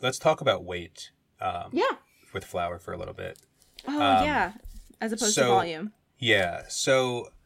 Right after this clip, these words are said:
Speaker 1: this is something that I, I also think is really, um, kind of maybe intimidating, but just not, I guess,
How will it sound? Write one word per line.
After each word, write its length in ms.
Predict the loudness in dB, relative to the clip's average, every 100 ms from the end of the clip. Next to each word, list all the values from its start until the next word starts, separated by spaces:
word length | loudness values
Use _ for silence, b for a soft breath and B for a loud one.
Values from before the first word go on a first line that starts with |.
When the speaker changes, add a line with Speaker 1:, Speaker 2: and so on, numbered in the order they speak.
| _ _ _ _ _ -20
Speaker 1:
this 360 | -10 2 2 2
is 100 | -2
something 440 | -4 -4 -6 -2
that 180 | 0 2
I, 160 | 2 0
I 120 | -6 -2
also 280 | -2 -2 -8
think 340 | -6 -6 -4
is 200 | -6 -6
really, 720 | -8 -4 0 0 0 -2 -4 -10 b b b _
um, 480 | -2 -2 -2 -8 -18 _ _ _ _ _ _ _ _ _ _
kind 320 | -10 -4 -2 0
of 180 | -2 -6 _ _ _
maybe 400 | -4 -2 0 -2
intimidating, 800 | -2 -4 -6 -2 0 0 -2 -6
but 160 | -8 -8
just 200 | -8 -8
not, 520 | -10 -6 0 0 0
I 80 | -4
guess, 400 | -2 -2 -4